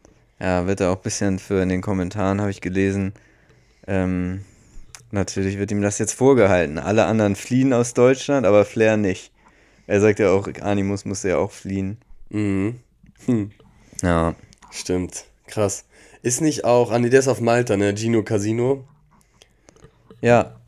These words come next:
Speaker 1: die sind auf Malta und macht auch Casino-Streams irgendwie und
Speaker 2: Ja.
Speaker 1: aber auch kaum Reichweite, aber scheint trotzdem davon irgendwie leben zu können.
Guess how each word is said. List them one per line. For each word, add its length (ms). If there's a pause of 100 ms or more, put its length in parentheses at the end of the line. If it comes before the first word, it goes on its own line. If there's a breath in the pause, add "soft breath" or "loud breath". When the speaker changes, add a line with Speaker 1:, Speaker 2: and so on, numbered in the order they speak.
Speaker 1:
die 180
sind 180
auf 200
Malta 280
und 80
macht 180
auch 180
Casino-Streams 880
irgendwie 420
und 280 (420 soft breath)
Speaker 2:
Ja. 80 (120)
Speaker 1:
aber 100
auch 200
kaum 320
Reichweite, 840
aber 160
scheint 440
trotzdem 340
davon 280
irgendwie 300
leben 280
zu 160
können. 340